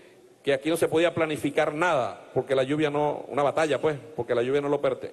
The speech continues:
eh, permitía. Y dicen que él llegó a decir en algún momento que era como la vacinilla del diablo de tanta lluvia. Yo no, no, no, no, no, no, eso no está registrado en ninguna parte,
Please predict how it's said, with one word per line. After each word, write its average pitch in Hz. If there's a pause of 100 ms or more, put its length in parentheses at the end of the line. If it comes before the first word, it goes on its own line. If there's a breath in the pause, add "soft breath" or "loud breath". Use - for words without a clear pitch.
eh, 110
permitía. 113 (540 loud breath)
Y 123
dicen 190
que 147
él 160
llegó 175
a 170
decir 165
en 170
algún 156
momento 170
que 151
era 156
como 156
la 147
vacinilla 139
del 135
diablo 151
de 139
tanta 147
lluvia. 135 (1400)
Yo 135
no, 147
no, 131
no, 131
no, 127 (100)
no, 123
no, 123
eso 135
no 156
está 160
registrado 151
en 151
ninguna 143
parte, 151